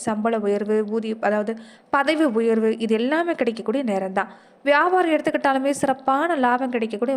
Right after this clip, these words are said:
வாய்ப்பு. தொழில விரிவாக்க சம்பந்தப்பட்ட முயற்சி செய்ய போறீங்க. குடும்பத்திலே நல்ல மாற்றம். அதே மாதிரி கலைத்துறையை சார்ந்திருக்க குடும்பங்களுக்குமே இந்த காலகட்டம் சிறப்பா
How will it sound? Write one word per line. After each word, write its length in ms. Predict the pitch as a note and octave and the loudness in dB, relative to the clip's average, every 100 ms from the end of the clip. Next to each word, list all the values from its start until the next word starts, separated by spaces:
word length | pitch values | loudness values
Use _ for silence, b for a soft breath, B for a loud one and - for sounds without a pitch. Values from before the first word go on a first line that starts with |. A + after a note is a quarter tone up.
| G#3+ | 0
வாய்ப்பு. 240 | G#3 - - - | 0 -4 -8 0
தொழில 280 | B3+ C4+ C4+ A3+ | 2 2 2 2
விரிவாக்க 460 | B3+ C#4 C#4 C#4 | 2 0 0 -2
சம்பந்தப்பட்ட 440 | B3 A#3 A3+ A#3 A3+ | -6 -4 -4 -4 -4
முயற்சி 240 | G#3 A3+ - | -4 -6 -6
செய்ய 160 | A#3 G#3 G#3+ | -4 -4 -2
போறீங்க. 300 | G3+ G3 G3+ G#3 b b b b | -4 -2 -2 -2 b b b b
குடும்பத்திலே 400 | E4+ F4+ F4+ F4 D#4+ A#3+ | 0 2 2 0 0 0
நல்ல 160 | A3+ A3+ | 0 0
மாற்றம். 400 | G#3 G#3 A3 A3 G#3+ - | -2 -2 -2 -4 -4 -2
அதே 120 | G#3+ B3+ | -2 0
மாதிரி 180 | A3+ B3 - C#4+ | 0 -2 -2 0
கலைத்துறையை 540 | C#4+ G4 G4 F4 D#4+ D#4+ | 2 0 0 -2 -2 -2
சார்ந்திருக்க 380 | C4+ B3+ C4+ C4 | -2 0 -4 -6
குடும்பங்களுக்குமே 440 | A#3+ A#3 A3 G#3 A3+ | -4 -4 -4 -4 -4
இந்த 140 | G#3+ G3 G3+ | -4 -6 -2
காலகட்டம் 460 | G#3 G#3 G#3 A#3+ - | -2 -2 -6 -6 -6
சிறப்பா 460 | G#3+ G#3 - - | -6 -6 -6 -4